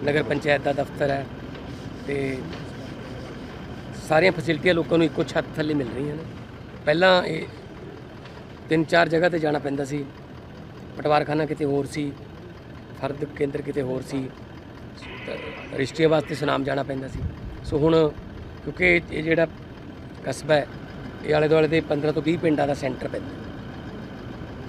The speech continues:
ਸੋ ਉਹਦੇ ਵਾਸਤੇ, ਅਹ, ਬੜੀ ਚਿ-, ਚਿਰ ਦੀ ਡਿਮਾਂਡ ਸੀ, ਮੰਗ ਸੀ, ਉਹ ਅਸੀਂ ਪੂਰੀ ਕੀਤੀ ਹੈ।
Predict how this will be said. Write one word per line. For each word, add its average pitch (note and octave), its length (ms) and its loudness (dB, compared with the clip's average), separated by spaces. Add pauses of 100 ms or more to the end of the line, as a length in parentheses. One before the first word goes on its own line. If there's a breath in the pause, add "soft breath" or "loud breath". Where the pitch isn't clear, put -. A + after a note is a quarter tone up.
ਸੋ C#3 320 0 (1400)
ਉਹਦੇ D3+ 140 4
ਵਾਸਤੇ, D#3 540 4
ਅਹ, - 840 -10
ਬੜੀ C#3 160 0
ਚਿ-, D3+ 300 2 (220)
ਚਿਰ D3+ 140 4
ਦੀ E3 120 2
ਡਿਮਾਂਡ C#3 360 2
ਸੀ, C3+ 160 -6 (240)
ਮੰਗ A#2+ 200 -6
ਸੀ, B2 120 -10 (1080)
ਉਹ D#3 140 4
ਅਸੀਂ D3 180 -2
ਪੂਰੀ C3+ 260 -4
ਕੀਤੀ C#3+ 320 -6
ਹੈ। D#3 40 -6